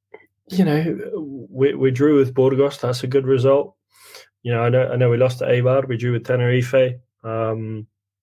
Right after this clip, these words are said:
you know, I, I think we were getting good results. We maybe weren't getting the wins that we needed, but it's January. There's still a lot of time left in the season. I know we shouldn't get complacent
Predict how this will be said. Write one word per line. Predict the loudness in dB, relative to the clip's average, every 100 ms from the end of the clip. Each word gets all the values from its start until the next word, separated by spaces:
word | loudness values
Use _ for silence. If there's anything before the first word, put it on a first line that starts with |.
| _ _ -6
you | -2
know, | 0
I, | 0 -4 -6 -4
I |
think | -2 2
we | 4
were | 4
getting | 4 4 4
good | 2
results. | 2 2 2 2 -2
We | 0
maybe | 2 2 2
weren't | 2 2
getting | -2 -4 -4
the |
wins | 0 2 2
that | 0 -2
we | -2
needed, | 0 0 -2 -2
but | -4 -4 _ _ -20 -20 -20 -20 -20 -20 _ _ -4
it's | -4
January. | 0 2 2 4 2
There's | 2 0
still | 0 2
a |
lot | 4 4 4
of | 2 0
time | 0 2 4
left | 0 0
in | -4
the | -4
season. | -2 0 0 0
I | 0
know | 2 0
we | 0
shouldn't | -2 0
get | -2 -4
complacent | -8 -2 0 0 -6